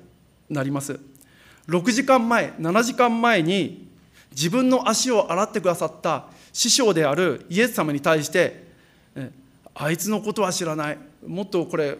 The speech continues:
あいつとかこれ、「あの野郎」という意味です。「あの野郎のこと知らない」と言ったわけです。まあ、パッと読んでみますと、あれだけ大見え切っておいて、「なんすかこの変わりようは、なんなんすかペテロさん」みたいな、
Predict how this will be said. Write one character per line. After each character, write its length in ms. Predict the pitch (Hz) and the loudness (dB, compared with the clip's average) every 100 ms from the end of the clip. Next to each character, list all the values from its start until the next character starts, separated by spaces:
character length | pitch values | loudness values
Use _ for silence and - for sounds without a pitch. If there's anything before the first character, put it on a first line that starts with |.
| - | -14
あ 160 | - 156 | -6 -4
い 60 | 190 | -4
つ 100 | - | -6
と 100 | 190 | -6
か 120 | 180 | -4
こ 80 | 127 | -4
れ、 100 | - | -4
「あ 100 | 147 | -4
の 100 | 165 | 0
野 140 | 226 240 | 2 2
郎」 160 | 277 | 0
と 80 | - | -4
い 80 | 139 | -6
う 40 | |
意 40 | 123 | -6
味 60 | 117 | -10
で 80 | 123 | -12
す。 160 | - - _ - - | -14 -18 _ -20 -10
「あ 160 | - 156 | -4 2
の 100 | 226 | 8
野 120 | 269 | 8
郎 160 | 285 | 8
の 100 | 277 | 4
こ 100 | 247 | 0
と 100 | 196 | -2
知 160 | 175 175 | -2 -2
ら 100 | 165 | -2
な 140 | 170 | -2
い」 80 | 170 - | -4 -6
と 120 | - - _ _ _ _ _ | -18 -18 _ _ _ _ _
言 100 | 143 | -12
っ 20 | |
た 200 | 143 - | -8 -2
わ 120 | 196 202 | -2 0
け 60 | |
で 80 | 196 | -4
す。 200 | - 127 - - - _ _ _ _ _ _ _ _ _ - | -4 -12 -14 -20 -20 _ _ _ _ _ _ _ _ _ -12
ま 120 | 185 | -4
あ、 60 | 170 | -4
パ 140 | - | 0
ッ 40 | 302 | 0
と 60 | 180 | 0
読 160 | 175 | -2
ん 60 | 247 | -2
で 80 | 180 | -2
み 100 | 165 | 0
ま 120 | 226 | -2
す 100 | - | -2
と、 400 | 208 147 - - - - - - | -2 -2 -6 -20 -20 -20 -20 -16
あ 180 | 120 | -10
れ 80 | 135 | -2
だ 140 | 180 269 | 2 2
け 140 | 294 | 2
大 320 | - 262 269 | 0 0 2
見 120 | 269 | 2
え 80 | 277 | 2
切 120 | 269 294 | 0 -4
っ 20 | - | -2
て 60 | 208 | 2
お 80 | |
い 80 | 180 | 2
て、 260 | 180 107 - - - - - | 2 -4 -6 -16 -20 -20 -12
「な 200 | 139 156 | -6 -2
ん 60 | 185 | -2
す 120 | - | 0
か 100 | 311 | 2
こ 120 | 311 | 2
の 180 | 240 - | 2 0
変 120 | 190 | 2
わ 60 | 180 | 2
り 100 | 196 | 4
よ 140 | 196 | 2
う 20 | 190 | 2
は、 360 | 185 175 - - - | 0 -2 -6 -18 -12
な 160 | 175 285 | -2 0
ん 100 | 294 | 2
な 140 | 196 | 0
ん 40 | |
す 120 | 151 - | -2 -4
か 100 | 165 | -4
ペ 120 | 180 | -4
テ 100 | 190 | -4
ロ 100 | 156 | -4
さ 160 | 170 | -2
ん」 80 | 185 | -2
み 80 | 160 | -2
た 100 | 143 | -2
い 40 | |
な、 140 | 139 | -4